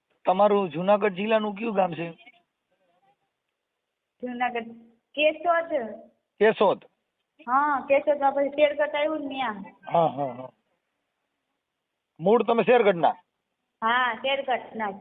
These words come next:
Speaker 1: શેરગઢની દીકરી કે શેરગઢ સાસરવેલ હતી?
Speaker 2: શેરગઢ સાસરવેલ.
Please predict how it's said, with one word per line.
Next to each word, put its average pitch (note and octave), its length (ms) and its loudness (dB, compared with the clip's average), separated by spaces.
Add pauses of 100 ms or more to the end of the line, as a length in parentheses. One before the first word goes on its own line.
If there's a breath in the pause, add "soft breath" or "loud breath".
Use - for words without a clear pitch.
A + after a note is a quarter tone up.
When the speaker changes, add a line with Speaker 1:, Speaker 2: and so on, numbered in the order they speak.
(380)
Speaker 1:
શેરગઢની G#3 440 2
દીકરી A3 360 -2
કે - 100 -12
શેરગઢ G3+ 400 2
સાસરવેલ F#3 460 2
હતી? D#3 180 -6 (1120)
Speaker 2:
શેરગઢ B3+ 380 0
સાસરવેલ. B3 600 -4